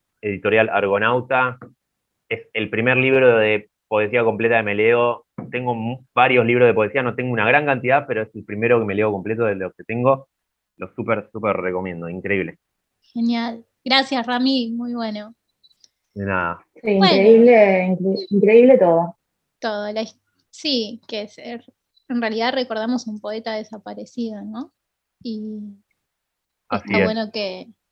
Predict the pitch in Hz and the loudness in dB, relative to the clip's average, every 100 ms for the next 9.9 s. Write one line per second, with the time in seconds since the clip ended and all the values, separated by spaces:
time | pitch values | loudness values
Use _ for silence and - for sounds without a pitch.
0 | _ _ _ _ _ _ _ _ _ 254 | _ _ _ _ _ _ _ _ _ -4
1 | 247 262 - 220 - 254 254 247 220 208 | -2 -4 -4 -6 -4 2 2 0 -6 -10
2 | 196 214 _ _ _ _ _ 202 _ 226 | -12 -16 _ _ _ _ _ -20 _ -4
3 | 220 208 208 202 208 _ - _ _ _ | -2 -4 -6 -10 -16 _ -20 _ _ _
4 | _ _ _ - 226 240 233 233 220 214 | _ _ _ -6 -4 2 4 4 2 -2
5 | 220 220 214 269 _ _ _ _ _ _ | -10 -14 -12 -12 _ _ _ _ _ _
6 | _ _ _ _ _ _ _ - - 294 | _ _ _ _ _ _ _ -6 2 6
7 | 381 302 220 196 - - 208 196 190 185 | 8 8 6 2 -4 0 4 6 6 4
8 | 185 175 180 - 208 359 - 330 254 208 | 2 -2 -2 2 6 6 8 8 8 8
9 | 196 - _ _ _ _ _ 208 196 | 6 2 _ _ _ _ _ 2 2